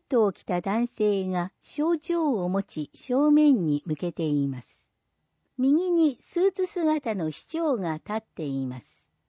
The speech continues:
写真終わり。二、経営革新計画の作成支援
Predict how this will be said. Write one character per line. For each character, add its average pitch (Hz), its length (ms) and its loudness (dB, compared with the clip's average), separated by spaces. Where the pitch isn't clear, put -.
写 208 180 -14
真 226 380 -8
終 185 120 -6
わ 170 180 -6
り。 147 260 -12
二、 247 340 -4
経 349 100 -4
営 403 500 -2
革 349 320 -2
新 392 300 -4
計 392 320 0
画 294 340 -2
の 196 200 -2
作 240 340 -4
成 359 320 -2
支 294 220 -4
援 302 280 4